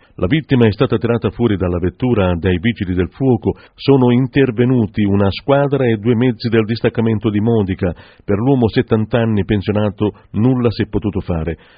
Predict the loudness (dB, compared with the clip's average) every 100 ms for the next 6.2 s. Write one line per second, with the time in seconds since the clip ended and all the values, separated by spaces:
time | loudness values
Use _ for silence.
0 | _ -4 0 2 0 0 0 0 0 0
1 | -2 -2 -2 -2 -4 -2 -2 0 0 0
2 | -2 -4 -4 -6 -2 -2 -2 -6 -4 -2
3 | -2 -2 -2 -2 -2 -2 -2 -6 -2 -2
4 | -2 -12 _ 0 2 0 -2 -2 -2 0
5 | 0 0 0 0 0 -2 -2 -4 -2 0
6 | 0